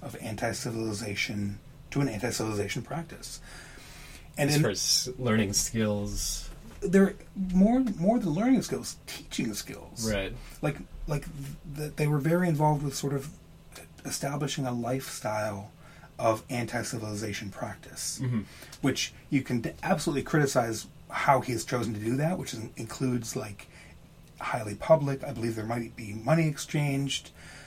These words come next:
Speaker 1: um,
Speaker 2: Mm-hmm.
Speaker 1: although not, although a nominal amount. Um, what they all shared in common was that the modern practi-, t-, practitioners of feral skills, they're charging way too much.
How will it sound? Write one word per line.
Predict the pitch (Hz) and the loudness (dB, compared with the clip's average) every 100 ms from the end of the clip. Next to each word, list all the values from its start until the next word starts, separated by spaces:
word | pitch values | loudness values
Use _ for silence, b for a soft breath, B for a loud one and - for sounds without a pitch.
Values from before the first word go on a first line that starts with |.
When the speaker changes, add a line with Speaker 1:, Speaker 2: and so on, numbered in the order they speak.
| B | B
Speaker 1:
um, | 107 110 | -6 -2
Speaker 2:
Mm-hmm. | 113 | 2
Speaker 1:
although | 113 | 2
not, | 107 110 - | 4 0 0
although | 113 110 | 0 0
a | 104 | 4
nominal | 113 135 143 139 | 6 8 6 6
amount. | 135 135 143 147 - B B B B | 4 4 2 -2 -10 B B B B
Um, | 120 104 104 98 | 2 2 2 0
what | 135 127 | 0 0
they | 127 | 4
all | 113 117 | 6 6
shared | 131 143 131 | 6 4 4
in | 127 | 2
common | - 139 139 131 | 2 2 4 0
was | 113 101 | -2 -2
that | 107 101 - B B | -4 -4 -14 B B
the | 101 | -2
modern | 101 107 131 139 | 6 8 8 4
practi-, | - 135 - 135 - - - | 2 0 0 -8 -8 -16 -4
t-, | 147 - - | -4 -4 -10
practitioners | - 117 151 - 160 156 139 | -4 0 0 0 0 2 0
of | - | 0
feral | 143 143 135 | 2 4 4
skills, | 131 - 151 151 156 151 - B B B - | 2 -2 0 0 0 -4 -8 B B B 4
they're | 131 | 4
charging | 127 110 101 101 | 4 0 -2 -2
way | 104 | -2
too | 101 107 | -2 0
much. | 101 98 - - | 0 0 -4 -8